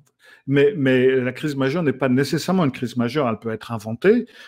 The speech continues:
ou ça peut être quelque chose que nous autres, nous décririons comme quelque chose de tout à fait normal, de tout à fait bénin, mais pour eux, c'est une crise majeure et c'est donc ce qui va les mener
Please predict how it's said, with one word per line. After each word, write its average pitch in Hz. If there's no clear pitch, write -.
ou 160
ça 139
peut 131
être 170
quelque 135
chose 160
que -
nous 123
autres, 151
nous 127
décririons 135
comme 143
quelque 117
chose 147
de 123
tout -
à -
fait 127
normal, 123
de 120
tout 131
à 127
fait -
bénin, 135
mais 175
pour 135
eux, 185
c'est -
une 147
crise 147
majeure 139
et 165
c'est 131
donc 156
ce -
qui 139
va 139
les 127
mener 123